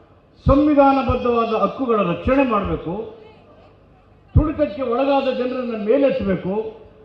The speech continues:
ಮತ್ತು ಸಾರಿಗೆ ಸೌಕರ್ಯ ವ್ಯವಸ್ಥೆಗಳನ್ನು ಬಲಪಡಿಸಬೇಕು. ಈ ಕೆಲಸ ಮಾಡಿದ್ರೆ ಅಂಥ ಸರ್ಕಾರವನ್ನ ನಾಗರಿಕ ಸರ್ಕಾರ ಅಂತ ಕರೀಲಿಕ್ಕೆ ಯೋಗ್ಯವಾಗಿರ್ತಕ್ಕಂಥ ಅಂತ ಹೇಳಿ ಜನ ಭಾವಿಸ್ತಾರೆ. ಅದೇ ನಿಟ್ಟಿನಲ್ಲಿ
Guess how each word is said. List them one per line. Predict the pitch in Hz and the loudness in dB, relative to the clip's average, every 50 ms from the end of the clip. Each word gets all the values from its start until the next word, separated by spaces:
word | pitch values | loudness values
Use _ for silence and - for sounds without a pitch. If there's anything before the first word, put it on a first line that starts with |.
| - - - _ - - _ _ - - | -20 -20 -20 _ -20 -20 _ _ -10 -4
ಮತ್ತು | 247 277 - - 311 262 | -2 -2 -2 -2 -4 -4
ಸಾರಿಗೆ | 180 - 233 254 285 302 302 294 269 294 285 262 | -4 -2 0 2 2 2 2 2 2 0 0 0
ಸೌಕರ್ಯ | - 254 254 254 - 240 240 233 | 0 -2 -2 -2 -4 -4 -2 -2
ವ್ಯವಸ್ಥೆಗಳನ್ನು | 233 226 226 226 220 220 - 220 208 202 196 214 233 | -2 0 0 -2 -2 -2 -4 -4 -4 -4 -6 -6 -8
ಬಲಪಡಿಸಬೇಕು. | 202 151 151 160 170 151 - 151 147 - - 135 135 135 - - - - - - - - - - - - _ _ _ _ _ - - - _ _ - 262 | -8 -6 -4 -6 -4 0 0 0 0 0 -4 -4 -4 -4 -8 -16 -20 -20 -20 -20 -20 -20 -20 -20 -20 -20 _ _ _ _ _ -20 -20 -20 _ _ -4 -4
ಈ | 302 311 | -4 -4
ಕೆಲಸ | - - 269 302 330 277 302 381 381 370 | -2 -2 -2 -2 0 0 -2 -2 0 0
ಮಾಡಿದ್ರೆ | 339 302 277 254 202 190 175 196 247 294 320 - - - - - - - - - - - - - - - | 0 0 0 0 0 0 -2 0 0 -2 -4 -6 -10 -16 -18 -20 -20 -20 -20 -20 -20 -20 -20 -18 -12 -8
ಅಂಥ | 214 277 320 320 - 339 339 339 - | -6 -6 -6 -6 -4 -4 -2 -2 0
ಸರ್ಕಾರವನ್ನ | - 254 240 233 - 277 302 302 269 247 214 202 180 180 190 208 233 269 269 - - - - - - - - - - | 0 0 0 0 0 2 2 2 2 2 2 0 -2 -2 -4 -4 -4 -6 -8 -12 -18 -20 -20 -20 -20 -20 -20 -12 -8
ನಾಗರಿಕ | 160 185 233 262 285 285 277 285 277 269 254 - 254 226 - | -4 0 2 2 2 4 4 2 2 2 -2 -4 -4 -4 -2
ಸರ್ಕಾರ | 226 208 208 - 214 208 202 196 | -2 -4 -4 -4 -4 -2 -2 -2
ಅಂತ | 190 190 196 220 | -2 -4 -4 -6
ಕರೀಲಿಕ್ಕೆ | 220 - 190 185 185 190 180 175 165 - 220 220 185 160 | -6 -4 -4 -4 -4 -4 -6 -6 -8 -8 -8 -6 -2 0
ಯೋಗ್ಯವಾಗಿರ್ತಕ್ಕಂಥ | 170 190 202 185 170 196 190 185 180 170 175 175 151 - 165 - - 170 156 147 | 0 0 0 0 0 0 2 2 0 0 -2 -6 -4 -6 -8 -6 -6 -8 -8 -6
ಅಂತ | 156 151 147 151 | -6 -8 -6 -6
ಹೇಳಿ | 156 165 208 254 226 170 - - - - - - - - - 127 | -8 -6 -6 -6 -6 -6 -8 -10 -14 -20 -20 -20 -20 -20 -16 -12
ಜನ | 165 170 180 185 | -12 -10 -10 -8
ಭಾವಿಸ್ತಾರೆ. | 165 147 143 135 117 - - 127 120 98 - - - - - _ - - - - - - - - _ _ _ - _ _ _ _ _ _ _ - | -8 -8 -8 -8 -8 -12 -14 -18 -18 -18 -20 -20 -20 -20 -20 _ -20 -20 -20 -20 -20 -20 -20 -20 _ _ _ -20 _ _ _ _ _ _ _ -12
ಅದೇ | - 226 240 311 349 359 381 381 381 359 | -8 -8 -6 -4 -2 -4 -4 -4 -4 -6
ನಿಟ್ಟಿನಲ್ಲಿ | 294 - - 339 302 277 233 208 196 214 262 285 - - - - | -6 -4 -2 0 0 0 2 2 2 2 2 2 0 -6 -10 -16